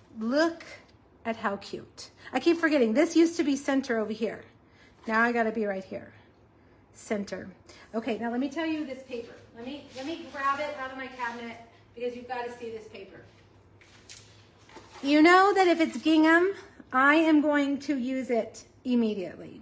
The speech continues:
This blue Night of Navy gingham is in this, um,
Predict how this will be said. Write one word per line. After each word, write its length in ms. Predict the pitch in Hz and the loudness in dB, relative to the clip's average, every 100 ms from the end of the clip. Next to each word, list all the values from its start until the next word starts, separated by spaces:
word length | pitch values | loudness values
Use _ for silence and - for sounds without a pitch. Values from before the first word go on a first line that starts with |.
| - | -8
This 300 | 214 294 311 | 0 2 0
blue 580 | 240 233 269 320 381 381 - | -6 -2 2 4 4 0 0
Night 220 | 247 294 | 2 2
of 80 | 320 | 4
Navy 300 | 302 294 277 | 4 2 -2
gingham 460 | 247 233 233 240 233 - - - | -2 -2 0 -2 -4 -14 -20 -8
is 180 | - 269 | -2 2
in 200 | 294 285 | 4 4
this, 400 | 277 247 247 - - - - | 4 2 0 -8 -18 -20 -6
um, 300 | 240 226 220 | -2 0 0